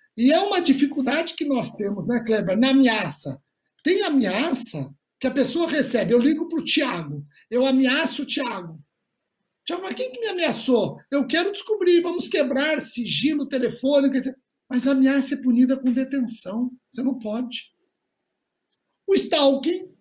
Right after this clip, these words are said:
vai ser possível, que não comemoremos aqui ou felicitemos o Congresso por deixar a reclusão, porque eu acredito mais num lapso, como colocou o Kleber, no que, do que numa estratégia investigativa.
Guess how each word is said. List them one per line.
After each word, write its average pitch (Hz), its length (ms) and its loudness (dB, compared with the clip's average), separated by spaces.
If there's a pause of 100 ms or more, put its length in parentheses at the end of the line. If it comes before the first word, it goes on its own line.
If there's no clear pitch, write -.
(340)
vai 190 280 -4
ser 202 240 -2
possível, 233 340 -2
que 247 140 4
não 311 340 2
comemoremos 254 920 2
aqui 214 300 -6
ou 277 100 0
felicitemos 247 920 -2
o 247 100 -4
Congresso 226 480 -4
por 302 100 -10
deixar 240 300 -2
a 202 60 0
reclusão, 208 560 -4 (340)
porque 220 260 -2
eu 262 40 6
acredito 269 680 0
mais 214 440 0
num 220 260 0
lapso, 214 680 -4
como 220 280 -6
colocou 202 520 -4
o - 60 -8
Kleber, 214 520 -2 (280)
no 208 200 -6
que, 247 400 2
do 233 140 -2
que 254 100 2
numa 240 240 4
estratégia 240 1000 0
investigativa. 269 880 -4